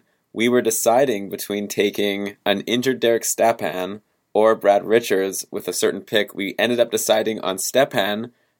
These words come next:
and then Richards got taken next, and we're like, "Oh, we maybe should have taken Richards. Stepan probably wouldn't have been taken," but I think it was a good move. I'm really excited for Stepan to come back and start producing for us, but I guess we have to wait a few months for that to happen. Do you have another player you want to mention?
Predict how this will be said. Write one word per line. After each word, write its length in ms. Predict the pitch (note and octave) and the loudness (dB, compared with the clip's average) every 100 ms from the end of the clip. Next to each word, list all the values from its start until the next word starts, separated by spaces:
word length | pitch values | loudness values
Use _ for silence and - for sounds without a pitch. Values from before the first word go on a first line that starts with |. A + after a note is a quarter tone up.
| - | -4
and 120 | A2 | 0
then 140 | G#2+ G#2 | 0 2
Richards 320 | A#2+ C3 A2+ | 0 0 0
got 200 | A#2 - | 0 0
taken 280 | B2 A2 G#2+ | -4 -4 -2
next, 260 | C3 - | -2 -2
and 60 | G#2+ | -2
we're 80 | G2 | -4
like, 140 | - | -2
"Oh, 600 | C3 C3 A2+ G#2 F#2+ F#2+ | 0 2 4 4 2 0
we 140 | G2 G2+ | -4 -2
maybe 300 | G#2+ G#2+ G#2+ | -2 -2 -4
should 200 | - G#2+ | -2 0
have 120 | G2+ | 0
taken 280 | - G2 G#2 | 0 -2 2
Richards. 400 | A2 A2 G#2+ F#2+ | 2 4 2 2
Stepan 300 | G2 G#2 G2+ | 2 2 0
probably 220 | G#2+ G2 | 2 2
wouldn't 200 | F#2 F#2 | 0 -4
have 60 | - | -6
been 100 | F2+ | -4
taken," 440 | G2 F#2+ F#2 F#2 - _ - | 0 0 0 -6 -10 _ -2
but 360 | F#2+ F#2 - - | 2 2 0 0
I 100 | C#3+ | 2
think 180 | D3+ B2+ | 2 2
it 40 | |
was 160 | A2+ G2 | 2 0
a 40 | |
good 200 | G2+ G2 | -2 -2
move. 260 | F#2+ E2+ F2+ | -2 -4 -4
I'm 140 | G2+ | -2
really 160 | G#2+ G#2 | -2 -2
excited 240 | F#2+ F#2+ | -4 -6
for 80 | G#2 | -4
Stepan 380 | - G2+ F#2+ F#2 | -2 4 4 2
to 60 | |
come 140 | - F#2+ | -4 2
back 240 | G#2 G2 | 4 2
and 80 | F#2+ | -2
start 200 | G2+ - | -4 -4
producing 300 | F#2+ G#2+ - | -4 -4 -6
for 160 | - | -4
us, 140 | F#2+ - | -4 -4
but 120 | - | -6
I 20 | |
guess 100 | F#2 | -6
we 60 | F#2+ | -6
have 80 | F#2 | -6
to 80 | |
wait 100 | F#2+ | -4
a 60 | - | -4
few 160 | - G2 | -6 -6
months 240 | F2+ - | -6 -8
for 280 | - F#2 F2+ _ | -6 -6 -6 _
that 280 | - A2 B2 | -2 0 -2
to 60 | G2+ | -8
happen. 600 | F#2 E2 E2+ F2 A#2 - _ | -8 -8 -8 -6 -8 -10 _
Do 80 | A#2 | -4
you 60 | A#2 | -2
have 100 | A#2+ | 0
another 260 | A#2 B2 | 0 0
player 240 | B2+ C3+ C3 | 0 2 2
you 160 | C3 | 2
want 120 | C3 | 2
to 40 | C3+ | 2
mention? 460 | C#3+ C#3+ F3 F#3 | 0 -2 -4 -6